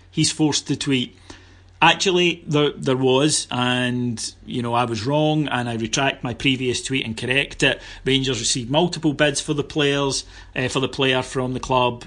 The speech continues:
and I was wrong. Three hours. It's embarrassing, because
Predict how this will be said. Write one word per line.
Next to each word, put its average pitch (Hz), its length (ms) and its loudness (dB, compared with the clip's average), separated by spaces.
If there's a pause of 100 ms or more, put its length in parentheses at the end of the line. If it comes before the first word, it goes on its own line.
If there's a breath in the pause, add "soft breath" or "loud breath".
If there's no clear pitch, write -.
and 117 600 -2
I 113 60 -4
was 113 180 -4
wrong. 147 300 0 (640 loud breath)
Three 196 240 2
hours. 143 400 0 (1700 soft breath)
It's - 560 -4
embarrassing, 220 1000 2
because 262 960 -2